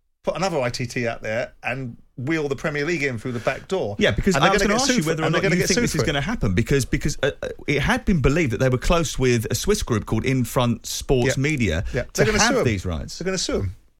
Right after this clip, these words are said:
Speaker 1: They're gonna sue 'em. I mean, there is a process. There is a way to behave and an etiquette in business, and there is a set of processes that are, that are part and parcel of the, how you get yourself into a position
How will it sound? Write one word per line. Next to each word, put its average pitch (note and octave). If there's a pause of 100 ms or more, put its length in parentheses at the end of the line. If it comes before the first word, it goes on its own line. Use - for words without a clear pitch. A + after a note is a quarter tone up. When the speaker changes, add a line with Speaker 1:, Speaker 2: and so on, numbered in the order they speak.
(140)
Speaker 1:
They're G#3
gonna G#3
sue A#3+
'em. F2 (320)
I D#3+
mean, F#3
there A3
is G3
a F3
process. B2
There D#3
is D3
a D3+
way F3
to F3
behave C3+
and B2+
an C3
etiquette -
in A#2+
business, G#2+ (340)
and C3
there C#3
is C3+
a C#3
set E3
of -
processes A#2+
that B2
are, A#2+ (260)
that -
are A#2+
part E3
and D3+
parcel B2+
of A2+
the, B2
how C3+
you B2
get B2+
yourself B2
into A#2+
a A2+
position A#2+